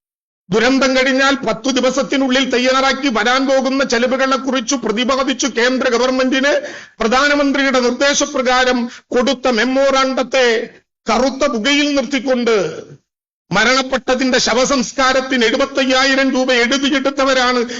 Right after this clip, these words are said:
കേരളത്തിലെ ഗവൺമെന്റ് എന്ന വിധത്തിലുള്ള ആരോപണങ്ങൾ പോലും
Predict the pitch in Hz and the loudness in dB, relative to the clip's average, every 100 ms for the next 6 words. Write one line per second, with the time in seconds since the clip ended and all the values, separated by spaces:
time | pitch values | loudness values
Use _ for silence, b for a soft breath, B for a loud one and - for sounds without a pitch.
0 | - 233 254 254 247 233 233 240 262 262 | -4 0 2 2 0 0 0 2 2 0
1 | 254 240 240 233 247 254 220 202 254 254 | 2 2 2 0 0 0 -2 0 -2 -2
2 | 262 247 247 202 220 247 254 247 254 254 | -2 0 0 0 2 2 2 2 0 0
3 | 247 180 240 247 | -2 0 0 2